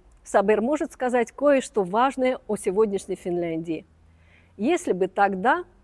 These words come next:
в Финляндии принимались нынешние политические решения, он не смог бы приехать в Финляндию, остаться в стране или решиться стать предпринимателем.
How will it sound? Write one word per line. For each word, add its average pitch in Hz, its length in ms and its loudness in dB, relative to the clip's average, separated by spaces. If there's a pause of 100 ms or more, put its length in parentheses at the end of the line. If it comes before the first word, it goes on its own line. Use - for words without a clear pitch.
(240)
в - 160 -20
Финляндии 202 840 2
принимались 247 880 0
нынешние 208 560 0
политические 233 720 -2
решения, 311 460 -2 (500)
он 294 300 4
не 262 180 2
смог 285 400 4
бы 165 300 0 (180)
приехать 220 500 0
в - 60 -20
Финляндию, 208 680 0 (300)
остаться 233 540 0
в - 60 -8
стране 214 480 0 (580)
или 233 240 4
решиться 254 600 -2
стать - 480 -4 (720)
предпринимателем. 190 960 -2